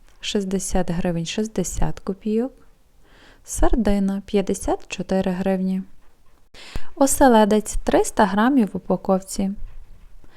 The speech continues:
Ціна шістдесят три гривні тридцять копійок. Сто одинадцять гривень коштує оселедець п'ятсот грамів.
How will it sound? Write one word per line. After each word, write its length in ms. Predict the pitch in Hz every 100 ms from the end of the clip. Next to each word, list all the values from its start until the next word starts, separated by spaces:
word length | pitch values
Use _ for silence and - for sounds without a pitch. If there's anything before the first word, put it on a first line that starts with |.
| - - - -
Ціна 460 | - 214 190 226 370
шістдесят 680 | - 226 - 196 - 185 -
три 140 | 190
гривні 500 | 175 175 165 214 392
тридцять 540 | - - 226 - 226
копійок. 640 | - 185 - 190 190 190 - - - - - - _ _ _ - - - - - - - - - - _ - - _ - _ - - _ _ - - - - - - - - - - - - -
Сто 320 | - - 240 220
одинадцять 720 | - 247 220 185 180 - 202
гривень 380 | 202 226 233 233
коштує 420 | - 233 - 196
оселедець 840 | 185 214 - 180 175 175 170 269 -
п'ятсот 540 | - 196 185 226 254
грамів. 480 | 220 185 180 180 185